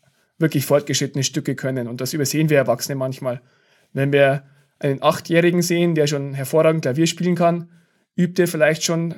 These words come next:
drei Jahre lang jeden Tag eine Stunde. Und wenn du drei Jahre lang jeden Tag eine Stunde übst,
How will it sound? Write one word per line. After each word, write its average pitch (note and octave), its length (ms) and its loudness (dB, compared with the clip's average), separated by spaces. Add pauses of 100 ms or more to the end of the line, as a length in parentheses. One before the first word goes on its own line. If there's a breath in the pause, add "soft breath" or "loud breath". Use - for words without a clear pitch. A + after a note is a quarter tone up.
(160)
drei D3 220 4
Jahre D3 260 4
lang F3+ 200 4
jeden D#3 260 -4
Tag D#3 280 2
eine E3+ 180 0
Stunde. F3 400 -2 (600)
Und C#3 300 -4 (100)
wenn C#3 260 -2
du F3 260 0
drei F3 240 2
Jahre D#3 260 4
lang F3+ 500 -2
jeden E3 220 -2
Tag E3 220 4
eine D#3+ 140 0
Stunde F3 240 0
übst, - 380 -6